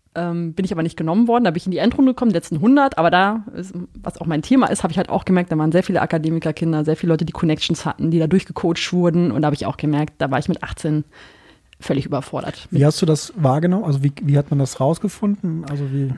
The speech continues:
Speaker 1: Na, ich war immer sehr neugierig und ich hatte auch sehr früh ein Gefühl für Hintergründe, ne? Für so soziale Hintergründe, Familienhintergründe. Das habe ich irgendwie sehr früh kapiert, dass es da Unterschiede gibt. Und deswegen hat mich das immer interessiert. Und mich hat auch interessiert,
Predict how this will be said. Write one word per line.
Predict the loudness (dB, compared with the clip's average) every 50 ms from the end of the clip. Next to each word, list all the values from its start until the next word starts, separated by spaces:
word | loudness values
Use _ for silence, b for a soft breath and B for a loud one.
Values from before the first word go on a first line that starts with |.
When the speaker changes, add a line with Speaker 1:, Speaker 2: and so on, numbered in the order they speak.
| -10 -16 -20 -6 2
Speaker 1:
Na, | 2 4
ich | 6
war | 6 6
immer | 4 6 4
sehr | 4
neugierig | 4 6 6 6 6 6 4 4 4
und | 2
ich | 2
hatte | 2 2 2
auch | 0 2
sehr | 4 4 4 4 2
früh | 2 2 2
ein | 2 2
Gefühl | 0 0 0 2 2 2
für | 2 0 -2
Hintergründe, | 2 2 2 2 0 -4 -2 -2 0 0 0 0 0
ne? | -2 -2 -4
Für | -2 -2 -4 -2
so | -2 -4
soziale | -6 -6 -8 -4 0 0 2 2
Hintergründe, | 2 2 2 2 0 -2 -2 -2 -4 -2 -2 -2
Familienhintergründe. | -2 0 0 0 2 2 0 0 0 0 -2 -2 2 2 2 2 4 4 4 2 2 2 -2 B B B B B B B
Das | -10 -8 0 0
habe | 0 0
ich | 0 0
irgendwie | 2 2 2 4
sehr | 4 2 2
früh | 2 2 -2 -2
kapiert, | -2 0 -4 -6 -6 -4 -2 -2 -2 -2 -2 -8 -16 -20 _ _
dass | -6 -6 -4 -4
es | -8 -6 -2
da | 0 0 2 2
Unterschiede | 0 0 0 0 0 0 -2 -2 -2 -2 0 0 0
gibt. | 0 -2 -4 -4 -2
Und | -2 -2 -2
deswegen | -2 -2 0 0 0
hat | 0 0
mich | 0
das | -2 0 0
immer | 0 0
interessiert. | 0 0 -2 -6 -4 2 2 4 4 4 4 2 0 -6 -20 -20 -16 _
Und | 0 2
mich | 2 2 2
hat | -2 -4 _ 0
auch | 0 0 0 -2 -12 -8
interessiert, | -6 -6 -4 -4 -6 -6 -4 -2 0 0 0 0 -4 -12